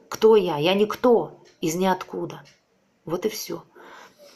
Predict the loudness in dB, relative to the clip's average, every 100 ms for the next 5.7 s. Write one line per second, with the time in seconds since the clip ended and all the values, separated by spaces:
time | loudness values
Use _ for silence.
0 | _ _ 0 0 2 2 2 4 2 4
1 | 4 4 2 0 0 -10 -10 -8 -6 -6
2 | -6 -12 -12 -6 -6 -4 0 2 2 0
3 | -2 -2 -8 -10 -2 0 2 2 2 0
4 | 0 0 -2 -2 -2 -6 -6 -6 -4 0
5 | 2 0 2 2 2 -8